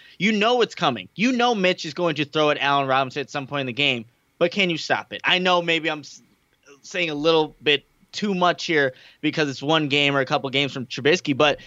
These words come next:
Mitch has been throwing Allen Robinson all season. Still, teams are not finding ways to guard it. And even though that is his guy, but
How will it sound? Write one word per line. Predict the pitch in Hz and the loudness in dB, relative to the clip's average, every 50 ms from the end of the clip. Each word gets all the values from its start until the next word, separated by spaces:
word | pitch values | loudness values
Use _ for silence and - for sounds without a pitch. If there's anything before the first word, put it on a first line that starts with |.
| - - _ | -20 -18 _
Mitch | - 175 220 247 240 | 0 2 2 2 2
has | 254 240 | -2 -2
been | 208 226 214 165 | 0 0 -2 0
throwing | - 185 175 165 160 151 | 0 0 0 2 2 2
Allen | 147 143 147 143 135 | 2 2 2 2 4
Robinson | 135 131 135 131 123 - 139 131 | 4 2 2 2 -2 -8 -12 -8
all | - 135 135 135 127 | -2 0 2 2 0
season. | - - - 139 135 120 123 127 123 120 | 0 -4 -6 -6 -6 -4 -6 -6 -6 -6
Still, | 117 - - - 165 156 | -8 -10 -2 0 0 0
teams | 147 - - - 151 147 120 127 | 0 -4 -4 -2 -2 -2 0 -2
are | 135 117 - _ | -4 -6 -4 _
not | 143 139 139 151 - - | -2 0 0 0 0 0
finding | - 143 139 139 131 123 | 0 0 0 0 -2 0
ways | 123 127 127 123 123 | 0 0 0 0 -4
to | - 135 120 110 - _ | -6 -12 -12 -12 -14 _
guard | - 131 135 147 143 127 113 | -4 0 2 4 2 2 0
it. | 104 - - - - - _ - | -4 -8 -12 -20 -20 -20 _ -2
And | 123 131 131 | 0 0 2
even | 139 147 147 151 147 | 0 0 0 0 0
though | 143 139 131 | 0 0 2
that | 139 135 143 139 - | 2 0 0 -2 -2
is | 143 151 135 - | -4 -4 -4 -4
his | 156 139 113 | -6 -8 -4
guy, | - 139 143 160 170 165 143 | -2 0 2 2 2 2 0
but | 123 - 139 139 123 | -2 -2 -2 -2 -2